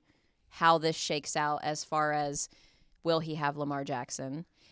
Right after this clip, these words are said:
If he does have Lamar Jackson, when is Lamar Jackson reporting and when are they going over this? Because installing a new offense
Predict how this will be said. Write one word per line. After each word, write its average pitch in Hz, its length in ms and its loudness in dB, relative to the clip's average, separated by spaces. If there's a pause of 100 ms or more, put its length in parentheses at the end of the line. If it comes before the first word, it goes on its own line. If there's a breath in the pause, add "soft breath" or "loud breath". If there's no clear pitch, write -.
(140 soft breath)
If 190 180 4
he 196 120 -6
does 185 280 6
have 165 220 -2
Lamar 147 240 -4
Jackson, 147 600 -6
when 160 200 0
is 165 160 -2 (100)
Lamar 156 260 2
Jackson 147 440 -4
reporting 147 580 0
and 147 220 -2
when 151 120 -2
are 151 100 -2
they 147 120 -4
going 143 260 -4
over 156 200 -2
this? 143 180 0
Because 165 240 -2
installing 196 560 8
a 226 60 6
new 214 160 6
offense 165 640 6